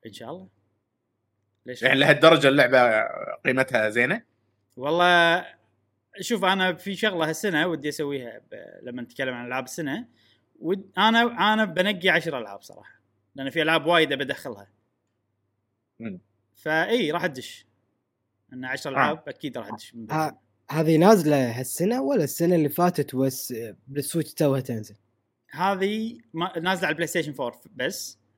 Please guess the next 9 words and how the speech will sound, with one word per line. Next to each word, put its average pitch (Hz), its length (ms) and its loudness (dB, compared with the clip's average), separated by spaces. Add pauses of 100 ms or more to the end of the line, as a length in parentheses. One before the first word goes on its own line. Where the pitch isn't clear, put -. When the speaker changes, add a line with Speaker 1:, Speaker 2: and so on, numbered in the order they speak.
Speaker 1:
السنة 190 220 -6
اللي 185 80 -4
طافت 185 340 -2
نزلت 165 260 -4
بالياباني، 165 460 0
والسنة 170 320 -4
هذه 165 60 -4
نزلت 135 260 -8
بالإنجليزي. 98 440 -14